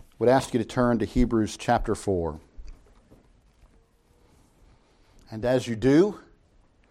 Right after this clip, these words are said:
uh, you will recognize that we've been in a section of Scripture here back in Hebrews that has extended really from the third chapter, a, a common theme, if you will, that began with some comparisons, or really one comparison, that Christ is greater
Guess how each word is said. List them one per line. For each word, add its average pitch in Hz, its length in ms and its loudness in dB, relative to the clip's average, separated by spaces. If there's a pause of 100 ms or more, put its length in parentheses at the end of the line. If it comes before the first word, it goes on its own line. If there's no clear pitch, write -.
(460)
uh, 92 60 -14
you 113 160 -4
will 107 100 2
recognize 135 640 4
that 110 80 4
we've 127 200 2
been 139 140 6
in 123 120 4
a - 40 -2
section 165 480 2
of 107 80 -2
Scripture 165 420 -2
here 147 320 2
back 135 340 4
in 123 100 2
Hebrews 139 540 2
that 123 160 6
has 117 280 2 (460)
extended 156 500 2
really 165 240 4
from 180 280 4
the 143 80 6
third 165 280 2
chapter, 151 520 2
a, 101 160 -4
a 107 100 -2
common 151 480 2
theme, 151 400 4
if 110 160 -4
you 110 140 0
will, 107 360 2 (540)
that 127 160 6
began 175 440 6
with 170 360 4 (560)
some 143 140 2
comparisons, 143 800 4
or 127 120 2
really 147 160 6
one 147 260 4
comparison, 117 640 0
that 110 240 0 (340)
Christ 180 480 6
is 120 160 2
greater 127 600 6